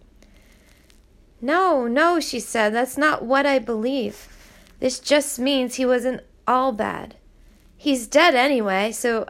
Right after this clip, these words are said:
I can hold on to the good memories and let go of being mad at him." She wondered what made Jason the way he was. She remembered how desperate she'd felt in j-, in the jail cell when she'd been tempted to betray Percy, Mateus, and Elia.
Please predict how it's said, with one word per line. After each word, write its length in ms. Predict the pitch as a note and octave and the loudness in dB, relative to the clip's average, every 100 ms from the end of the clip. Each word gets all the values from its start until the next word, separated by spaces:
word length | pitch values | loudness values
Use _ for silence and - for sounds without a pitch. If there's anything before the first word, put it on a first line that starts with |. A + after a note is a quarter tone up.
| - | -4
I 100 | C4+ | -2
can 220 | D4 B3+ | -2 -2
hold 180 | B3 A#3 | -2 -2
on 180 | A#3+ A#3+ | -4 -4
to 100 | A#3 | -6
the 80 | G#3+ | -6
good 260 | - C4 | -2 -2
memories 480 | A3 G3 G3 G#3 G3+ | -2 -4 -4 -4 -4
and 180 | G#3+ G#3 | -4 -4
let 200 | A#3 - | -4 -4
go 220 | A#3 A#3 | -4 -4
of 160 | G3+ A3+ | -6 -4
being 260 | A3 G#3+ | -4 -2
mad 220 | A3 B3+ | -2 -2
at 140 | B3 - | -4 -8
him." 280 | G3+ F3 - - - - - - - - - _ | -10 -10 -16 -20 -20 -20 -20 -20 -20 -20 -20 _
She 260 | - A#3 | -8 -4
wondered 360 | G#3+ A#3 A#3+ A3 | 0 0 2 2
what 200 | G#3+ - | 0 0
made 240 | G3 G3 | -2 -4
Jason 520 | - G#3+ A3 - F3+ F#3 | -2 -2 -2 -4 -6 -4
the 100 | F#3+ | -2
way 180 | F#3+ | -2
he 120 | F#3 F#3 | -2 -2
was. 540 | G#3 G#3+ G3 - - _ _ - - - - - - - | -2 -2 -4 -10 -20 _ _ -20 -20 -20 -20 -20 -20 -18
She 160 | - | -2
remembered 380 | C4 B3+ B3+ C4 | 2 2 4 4
how 140 | B3 A#3 | 4 0
desperate 640 | A#3+ A#3+ - - G#3+ - - - | 0 -2 -4 -4 -4 -4 -14 -10
she'd 260 | - G3+ | -8 -8
felt 260 | - G#3+ G#3 | -2 0 0
in 100 | G#3 | -4
j-, 200 | - G3+ | -6 -8
in 160 | - G3+ | -4 -2
the 100 | G3+ | -2
jail 360 | G3 A3 B3+ C4+ | -2 -2 0 -2
cell 380 | - F#3 F3+ | -4 -4 -4
when 220 | G3 F#3 F#3+ | -4 -6 -8
she'd 300 | - G3+ G#3 | -8 -6 -2
been 180 | G3 | -2
tempted 460 | G3 A#3 A3+ A#3 G3 | -2 -6 -6 -8 -8
to 80 | G#3 | -8
betray 580 | G#3 G#3 - A3+ A#3 A3+ | -8 -8 -4 -2 -2 -4
Percy, 420 | - A3 - G#3+ | -6 -8 -6 -4
Mateus, 560 | G#3+ G#3 G#3+ G#3 G3+ | -4 -4 -4 -4 -4
and 160 | G3+ G3 | -6 -6
Elia. 560 | G#3 G3+ A3 B3+ - | -6 -4 -4 -4 -8